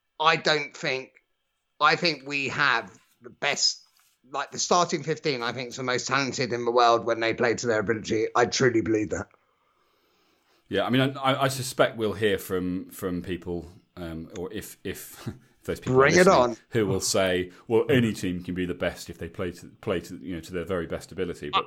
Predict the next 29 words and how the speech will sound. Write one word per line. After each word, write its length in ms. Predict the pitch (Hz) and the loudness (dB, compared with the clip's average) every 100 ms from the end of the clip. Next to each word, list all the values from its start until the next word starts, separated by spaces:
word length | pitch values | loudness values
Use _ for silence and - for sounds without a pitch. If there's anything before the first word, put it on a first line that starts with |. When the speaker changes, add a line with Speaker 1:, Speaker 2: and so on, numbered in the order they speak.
| - | 0
Speaker 1:
I, 40 | 190 | 2
I 80 | 180 | 4
mean, 0 | |
Speaker 2:
obviously, 260 | 170 180 | 4 4
Speaker 1:
if 120 | 165 | 4
every 300 | 170 165 175 - | 4 2 0 0
team 180 | - | 4
Speaker 2:
but 40 | 127 | 6
obviously 300 | 110 - 107 | 6 4 2
Speaker 1:
plays 120 | 90 | 2
Speaker 2:
they 60 | - | 6
Speaker 1:
to 0 | 220 | 6
their 80 | 95 | 6
Speaker 2:
can't, 100 | 92 | 2
because 200 | - 104 | -2 -4
if 60 | |
Speaker 1:
ability. 160 | 98 - | -4 -2
Speaker 2:
everyone 340 | 170 156 95 92 | 0 2 0 0
plays 260 | 87 82 | -2 -4
to 60 | - | -6
the 100 | 90 | -4
very 200 | 85 82 | -2 -2
best 240 | 80 - | -6 -8
ability, 320 | 85 87 87 90 | -10 -10 -8 -4
then 300 | 90 92 92 | -2 -4 -4
someone 300 | 101 92 85 | -4 -2 -4
has 120 | - | -8
to 80 | 87 | -8
be 200 | 87 | -8